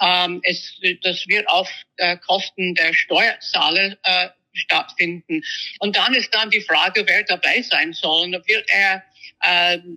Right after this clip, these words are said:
Prinz Andrew einladen, der sehr umstrittene Figur ist, ähm, o-, oder kommt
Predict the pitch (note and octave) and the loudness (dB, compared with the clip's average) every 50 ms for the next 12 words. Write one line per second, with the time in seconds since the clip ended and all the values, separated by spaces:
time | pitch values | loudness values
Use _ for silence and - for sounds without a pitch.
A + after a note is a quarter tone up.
0 | _ _ - - G3+ F#3+ F#3 - - - - - F3 F#3 G#3+ A#3+ C4+ B3 - G3 | _ _ -2 0 0 0 -2 -8 -14 -10 -4 -2 0 0 0 0 -2 -2 -2 -2
1 | F#3+ F3 E3+ - - E3+ E3+ F#3 F#3 F3+ E3 D3+ C#3+ C#3+ D3 D#3 - F#3+ G#3+ G3+ | -2 -2 -4 -2 0 2 2 2 0 0 -2 -2 0 0 0 -2 -2 -6 -6 -2
2 | - D#3+ E3+ E3+ - F#3+ F3 F3 F3+ F3+ F#3+ G3 G3 - - - - - F3 E3+ | 0 0 0 0 0 0 0 0 -2 -4 -4 -4 -4 -4 -4 -8 -6 -6 -4 -4
3 | E3+ - - F3+ D#3+ - - E3 E3+ A3+ A#3+ - - D#3+ D#3+ D#3+ E3+ - - - | -4 -4 -6 -10 -10 -8 -4 -4 -2 0 0 2 2 2 2 2 0 -2 -6 -12
4 | _ - - - - - - - - - F3 - F3 F3 F#3 - - F#3 F3 E3+ | _ -16 -12 -12 -12 -8 -2 0 2 2 2 2 0 -2 -6 -6 -4 -2 -2 0
5 | E3+ F3 E3+ E3 E3+ E3 E3 - - - F#3+ F#3+ F#3 | 0 -2 0 0 0 0 0 -2 0 0 0 0 0